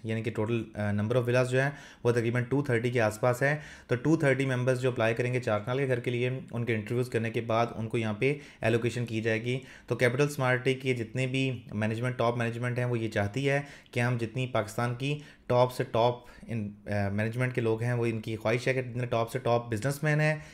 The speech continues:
जितने आपके टाइकून्स हैं इस रियल एस्टेट इंडस्ट्री में या बाकी इंडस्ट्रीज़ में,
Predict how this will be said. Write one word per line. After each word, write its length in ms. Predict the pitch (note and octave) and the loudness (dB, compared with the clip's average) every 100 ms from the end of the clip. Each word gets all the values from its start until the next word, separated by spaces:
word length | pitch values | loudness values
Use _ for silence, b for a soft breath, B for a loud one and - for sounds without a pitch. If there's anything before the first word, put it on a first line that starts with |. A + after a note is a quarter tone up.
| B A2+ | B -2
जितने 260 | A#2 B2+ | 0 0
आपके 260 | B2 A2+ A2+ | 0 0 0
टाइकून्स 500 | A2 G#2 C3 D3 C#3+ | 2 2 0 0 2
हैं 240 | C#3 C#3+ B B - - | 0 -2 B B -14 -2
इस 180 | D3+ D3+ | 2 6
रियल 140 | D3 | 6
एस्टेट 240 | D3+ D3+ C3+ | 6 4 2
इंडस्ट्री 380 | B2+ B2 C3+ | 0 0 0
में 120 | C3+ C#3 | 0 0
या 80 | |
बाकी 280 | B2 G#2+ G#2 | 0 0 2
इंडस्ट्रीज़ 440 | D3 B2 - B2+ C3 | 2 2 2 0 0
में, 200 | C3+ | -2